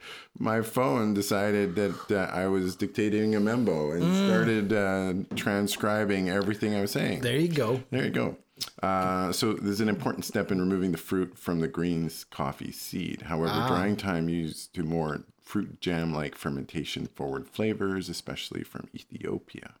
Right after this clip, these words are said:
Speaker 2: Wow.
Speaker 1: For some coffee drinkers, it can be a bit intimidating and potentially unexpected in their coffee cup. So the flavors for this one is floral, bittersweet,
Speaker 2: Mm-hmm.
Speaker 1: cherry, and s-, cherry and spices.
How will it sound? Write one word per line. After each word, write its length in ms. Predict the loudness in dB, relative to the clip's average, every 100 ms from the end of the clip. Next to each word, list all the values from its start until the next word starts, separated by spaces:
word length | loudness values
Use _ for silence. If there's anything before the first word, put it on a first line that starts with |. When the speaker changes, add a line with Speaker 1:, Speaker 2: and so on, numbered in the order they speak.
| _
Speaker 2:
Wow. 380 | -4 -2 0 -4 -8 -20 -20 -20 _ _
Speaker 1:
For 160 | -4
some 420 | -2 -2 0 0
coffee 320 | 0 -2 -2 -2
drinkers, 420 | -2 -2 -4 -4
it 120 | -6
can 100 | -4
be 100 | -4
a 60 | -4
bit 260 | -4 -8 -4
intimidating 1000 | -6 -6 -8 -4 -4 -2 -4 -6 -12 -18 -12
and 260 | -8 -6 -8 _
potentially 600 | -10 -4 -2 -2 -2 -2
unexpected 1000 | -2 -4 -6 -10 -8 -10 -10 -8 -8 -6
in 140 | -8
their 140 | -8 -10
coffee 320 | -12 -12 -14 -18
cup. 120 | -20 _ -20 -20 -20 -20 -6
So 100 | -2
the 100 | 0
flavors 360 | 2 2 2
for 120 | 0 0
this 200 | 0 0
one 100 | 0
is 180 | -2
floral, 580 | -4 -2 2 2 0 -2 -8 _ _
bittersweet, 580 | 0 2 2 0 -2 -6
Speaker 2:
Mm-hmm. 80 | -16 _
Speaker 1:
cherry, 460 | -10 -4 -4 -4 -6
and 200 | -10 -10
s-, 580 | -10 -14 -12 -12 -12 -14 -10
cherry 340 | -4 -2 -2
and 140 | -6 -8
spices. 840 | -12 -14 -12 -16 -18 -20 -18 -20